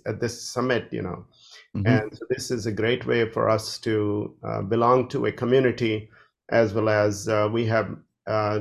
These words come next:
Speaker 1: the number of awards we have, and now we have instituted this mid-career award
Speaker 2: Mm-hmm.
Speaker 1: for the pathophysiology of G I and liver diseases, which is mainly, uh,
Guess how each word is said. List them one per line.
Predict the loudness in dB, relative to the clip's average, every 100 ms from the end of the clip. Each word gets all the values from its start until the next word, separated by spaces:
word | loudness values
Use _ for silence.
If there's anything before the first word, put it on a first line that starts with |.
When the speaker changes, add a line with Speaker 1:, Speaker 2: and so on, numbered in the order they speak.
| -4
Speaker 1:
the | -2
number | 4 4 6 4
of | 2
awards | 0 4 4 4 -4
we | -6 0
have, | 0 0 -2
and | -4 0
now | 2
we | 2 0
have | 0
instituted | -2 -4 -10 -4 0 0 0
this | -2 -2 -2
mid-career | -2 0 -2 2 4 4
award | 2 0 0 -6 _ -20 -2
Speaker 2:
Mm-hmm. | 4 6 4
Speaker 1:
for | 2
the | -4 2
pathophysiology | 4 2 -2 2 4 4 4 0
of | -2 0
G | 0
I | 2
and | 2 0
liver | -4
diseases, | -4 -4 0 0 2 0 0
which | -2 -2 0
is | -2 -2 -10 -12
mainly, | -2 0 2 -2 -4 -10 -20 -20 _ -2
uh, | 2 2